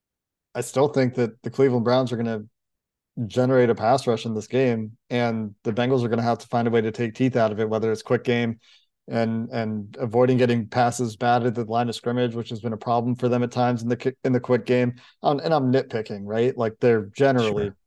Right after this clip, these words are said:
Speaker 1: pretty dang efficient. And, and running the ball. Uh, I mean, if, if the Browns are gonna do what I think Jim Schwartz is gonna do and rush four, play light,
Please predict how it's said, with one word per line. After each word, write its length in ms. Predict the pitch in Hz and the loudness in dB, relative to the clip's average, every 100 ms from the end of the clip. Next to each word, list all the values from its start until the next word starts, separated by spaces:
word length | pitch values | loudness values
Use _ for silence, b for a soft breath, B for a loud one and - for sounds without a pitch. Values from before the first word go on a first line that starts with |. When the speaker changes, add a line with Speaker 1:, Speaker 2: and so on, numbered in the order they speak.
| - | -2
Speaker 1:
pretty 220 | 127 117 | 0 2
dang 220 | 113 107 | 0 -2
efficient. 500 | 101 131 123 107 101 B B B - | 0 0 0 -2 -12 B B B -2
And, 220 | 135 - | 0 0
and 520 | 156 147 139 131 123 _ _ _ _ _ _ _ _ | 0 2 2 0 -2 _ _ _ _ _ _ _ _
running 300 | 123 143 233 | -2 0 2
the 60 | 175 | 0
ball. 240 | 107 95 _ _ _ - | -4 -10 _ _ _ -10
Uh, 140 | 135 127 | -8 -4
I 120 | 131 | -2
mean, 200 | 139 135 | 0 2
if, 180 | 131 131 | 2 0
if 140 | 127 | -4
the 80 | 120 | -2
Browns 320 | 127 147 151 | 0 0 0
are 40 | |
gonna 340 | 139 143 135 127 104 - 104 | -2 0 0 -2 -4 -16 -8
do 240 | 107 139 135 | 0 2 2
what 220 | 131 120 - | 0 -2 -6
I 140 | 127 | -6
think 260 | 117 135 135 | -4 -4 -4
Jim 200 | 113 131 | -2 -2
Schwartz 320 | - 131 127 | 0 0 0
is 60 | 113 | -4
gonna 180 | 123 107 | -2 0
do 340 | 139 139 113 | 2 4 2
and 260 | 117 110 104 | 0 -2 0
rush 220 | 123 - | -2 -2
four, 280 | 127 127 127 | -2 0 0
play 360 | 123 123 123 113 _ _ - | 0 0 0 -2 _ _ -14
light, 380 | 120 117 131 | -4 0 0